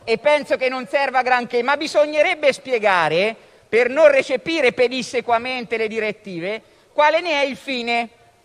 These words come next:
E il fine della direttiva sup, la novecentoquattro, è quello di ridurre la plastica che finisce in mare.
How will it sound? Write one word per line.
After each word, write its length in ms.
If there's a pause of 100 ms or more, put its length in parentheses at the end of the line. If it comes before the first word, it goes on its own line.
(120)
E 60
il 100
fine 320
della 160
direttiva 480
sup, 640
la 100
novecentoquattro, 920
è 100
quello 460
di 200
ridurre 800 (1500)
la 200
plastica 540
che 140
finisce 400
in 140
mare. 420